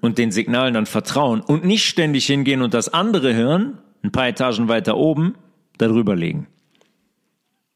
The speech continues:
Kennt jeder. „Ah, eigentlich hatte ich schon das Bauchgefühl. Eigentlich wusste ich schon, aber ich habe mich trotzdem anders entschieden.“ Ja,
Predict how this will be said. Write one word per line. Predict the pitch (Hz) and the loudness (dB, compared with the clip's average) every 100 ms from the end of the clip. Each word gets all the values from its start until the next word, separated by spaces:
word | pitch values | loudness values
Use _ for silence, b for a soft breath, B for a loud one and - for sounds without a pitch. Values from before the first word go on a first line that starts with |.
| _ _ - | _ _ -8
Kennt | 165 165 | -4 -2
jeder. | 151 - - | -2 -2 -4
„Ah, | 131 147 143 | -4 -2 -2
eigentlich | 143 143 139 160 | -4 -4 -2 -2
hatte | |
ich | 147 | -2
schon | - 135 | 0 0
das | - | 0
Bauchgefühl. | - 123 - - - - | -2 -2 -4 -4 -2 0
Eigentlich | 170 180 156 | 0 0 0
wusste | 175 - - | 0 0 -2
ich | 120 | -2
schon, | - 117 117 | 0 -2 -2
aber | 131 | -2
ich | 131 | -2
habe | 143 | -2
mich | 139 | -2
trotzdem | - 135 - - | 0 -2 0 0
anders | - - 92 | 0 0 -2
entschieden.“ | - - - | -2 -2 -2
Ja, | - | -4